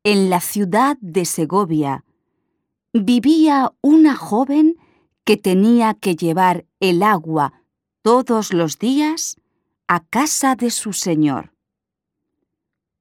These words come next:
Uno de esos días, desesperada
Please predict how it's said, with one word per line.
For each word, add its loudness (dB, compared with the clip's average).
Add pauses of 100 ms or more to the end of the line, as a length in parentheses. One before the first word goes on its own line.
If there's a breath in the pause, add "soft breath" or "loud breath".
(160)
Uno 4
de 0
esos -4
días, -2 (720)
desesperada -2